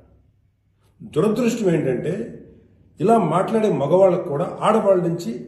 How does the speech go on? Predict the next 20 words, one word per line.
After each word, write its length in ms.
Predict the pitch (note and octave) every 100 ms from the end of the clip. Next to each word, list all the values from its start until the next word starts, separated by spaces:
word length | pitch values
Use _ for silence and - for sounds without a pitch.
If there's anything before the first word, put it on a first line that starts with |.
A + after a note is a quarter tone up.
| C#3
ఒక 100 | D3
రకమైన 260 | D3 E3+
మద్దతు 380 | B2+ D3+ F#3+ -
లభిస్తుంది. 440 | A#2+ G#2 - - - - - _ _ _ _ _ _ _ _ _ _ _ _ -
మనస్ఫూర్తిగా 540 | D#3+ F3+ F3 - F#3+ D#3+
చెప్తున్నాను, 500 | D#3+ D#3 D3+ F3+ F3+
ఖచ్చితంగా 480 | F#3 F3+ F#3+ F3+ F#3
వాళ్ళ 200 | D#3 D3 -
మనసు 260 | E3 E3+
నుంచి 180 | F3+ D3+
వచ్చింది 280 | C3+ C3+ B2
కాదు. 240 | A#2+ C3+ E3 - - -
అందరి 380 | D#3+ F#3 G3+ F#3
యాక్సెప్టెన్స్, 720 | E3 - E3+ - C#3+ C3+ C3+
భర్త 460 | B2+ - C3+ - F3+
ఏమనుకుంటాడో, 840 | D#3+ D3+ C#3+ C3 C3+ B2+ B2+ - -
ఆ 40 | D3+
చుట్టుపక్కల 520 | C#3+ E3+ F#3 F3+ E3+
మగవాళ్ళు 440 | D3 D3+ F3+ E3+
ఏమనుకుంటారో, 760 | D#3 D3 C3 B2+ - C3 -